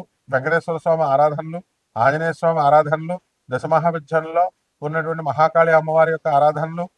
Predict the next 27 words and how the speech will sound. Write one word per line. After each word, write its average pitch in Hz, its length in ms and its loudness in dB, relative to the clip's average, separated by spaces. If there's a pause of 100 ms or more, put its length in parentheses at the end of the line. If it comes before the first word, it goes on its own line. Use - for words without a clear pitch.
(220)
హోమాలు, 165 480 4 (300)
మంత్ర 143 260 -4
జపాలు, 170 500 6 (260)
ఇవన్నీ 143 220 -6
గురుముఖత 147 480 -8 (440)
మీరు 123 200 -10 (120)
చేసుకోవాలి. 165 560 2 (280)
ఇలా 127 160 0 (140)
చేసుకున్నప్పుడు 147 540 -10 (320)
రావి 127 260 4
చెట్టు 160 220 -12
చుట్టూ 151 220 -10
ప్రదక్షిణలు 139 540 -10
చేసుకోవాలి. 151 460 -2 (340)
"ఓం 127 180 -4
శనేశ్వరాయ 135 560 -6
నమః" 127 260 -12
అంటూ 123 340 -10 (380)
దాన 139 260 8
ధర్మాలు 170 480 4
చేయండి. 156 240 -8
ఇవేమీ 151 600 -8
ఎన్ని 180 260 -8
చేసినా 175 220 -4
నువ్వు 160 220 -6
సాధన 139 220 2
పనికిరాదు. 113 520 -10